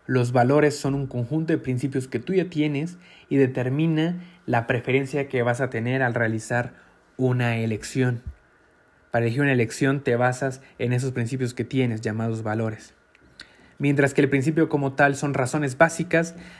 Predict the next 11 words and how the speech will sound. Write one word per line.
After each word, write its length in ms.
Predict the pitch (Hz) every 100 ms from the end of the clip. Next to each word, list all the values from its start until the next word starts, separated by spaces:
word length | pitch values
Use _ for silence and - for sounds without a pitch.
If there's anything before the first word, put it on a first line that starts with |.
| -
de 120 | 139
las 180 | 131 127
que 120 | 131
parte 340 | 127 139 139
el 100 | 147
conocimiento 720 | 139 117 113 123 123 127 135 127
para 220 | 123 117
realizar 360 | 113 110 127
un 100 | 120
acto 200 | 117 -
humano. 320 | 120 117 113